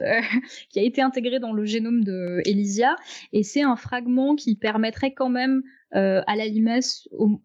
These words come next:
enfin à la limace, euh, je, je dis limace, euh, <laughs> à cette, euh, limace de mer, je simplifie, euh, de commander un peu, euh, la photosynthèse et le transport des protéines du chloroplaste jusqu'à l'intérieur de la limace. Donc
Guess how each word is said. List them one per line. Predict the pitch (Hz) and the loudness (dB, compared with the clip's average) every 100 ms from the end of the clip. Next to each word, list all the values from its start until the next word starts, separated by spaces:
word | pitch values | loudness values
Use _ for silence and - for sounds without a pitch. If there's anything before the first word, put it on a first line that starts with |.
| - | -8
enfin | - 175 | -2 0
à | 170 | 2
la | 175 | 0
limace, | 175 175 - | -2 -6 -4
euh, | - - | -2 -2
je, | 190 - - _ | -6 -12 -16 _
je | - 185 | -2 2
dis | 196 | 2
limace, | 220 220 220 - 190 | 2 2 0 -2 -6
euh, | - - | -4 -2
<laughs> | 254 247 254 262 302 | 0 0 0 -2 -8
à | 226 | -8
cette, | 233 - | -4 -4
euh, | 190 185 233 - _ _ _ - | -4 -8 -16 -20 _ _ _ 0
limace | 254 269 262 | 2 2 -2
de | 226 | -6
mer, | 247 254 302 - _ | -4 0 0 0 _
je | 240 | -14
simplifie, | 220 240 240 247 320 - - - - | -4 -4 -2 -2 -2 -2 -12 -12 -2
euh, | 226 226 226 226 226 214 | 0 0 2 2 0 -4
de | 214 226 277 302 - - 50 - | 0 2 2 2 -2 -8 -20 -4
commander | 285 285 269 254 302 - _ - | -2 2 2 2 0 -2 _ -2
un | 320 320 | 0 -2
peu, | 285 294 320 - | -4 -2 -4 -2
euh, | 208 214 214 | 0 2 2
la | 220 | 0
photosynthèse | 269 262 277 226 226 320 254 | -2 -2 -2 -2 0 0 0
et | 262 | -2
le | 277 262 | -2 -6
transport | - 269 - 302 294 | -4 -6 -4 -4 -2
des | 233 233 | -2 -4
protéines | 220 - 262 269 262 277 | -6 -4 0 2 2 2
du | 233 | 0
chloroplaste | 220 240 240 254 262 240 | -2 -2 -2 -2 -4 -2
jusqu'à | 226 254 - 220 214 | -4 -4 -2 -2 -2
l'intérieur | 214 226 226 214 220 240 226 | 0 0 0 -2 -2 -4 -4
de | 208 196 | -4 -4
la | 196 202 | -2 -2
limace. | 208 196 175 - - | 0 0 -2 -8 -12
Donc | 196 | -14